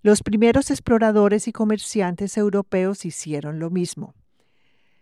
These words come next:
La ciudad de North Bonneville se estableció inicialmente como una ciudad de construcción para la construcción de la presa de Bonneville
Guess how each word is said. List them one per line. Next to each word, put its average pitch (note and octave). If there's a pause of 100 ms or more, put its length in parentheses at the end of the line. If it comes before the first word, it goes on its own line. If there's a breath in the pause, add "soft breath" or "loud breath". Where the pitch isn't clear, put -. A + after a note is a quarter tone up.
(160)
La G3+
ciudad G3+
de A#3+
North F#3+
Bonneville G#3+
se -
estableció G#3+
inicialmente F#3
como E3+
una G3
ciudad F#3
de F#3+
construcción G#3
para F#3
la D#3
construcción D#3+
de E3+
la F3+
presa E3
de E3
Bonneville D#3+